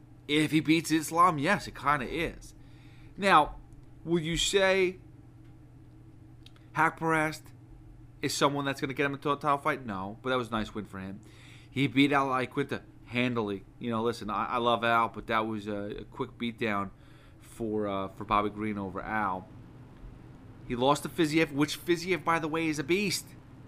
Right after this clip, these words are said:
Fiziev is up against R D A next week. I mean, Fiziev is someone who's gonna be up there for a, uh,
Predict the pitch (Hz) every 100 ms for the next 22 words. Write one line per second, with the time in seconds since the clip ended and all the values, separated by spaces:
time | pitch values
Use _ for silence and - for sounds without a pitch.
0 | - - - - - - - - - -
1 | - - - - 190 185 208 190 165 180
2 | 180 170 165 - 170 151 165 196 170 -
3 | 143 135 147 143 139 180 214 208 156 127
4 | 147 139 135 139 127 135 127 - 135 123
5 | 131 127 120 117 113 113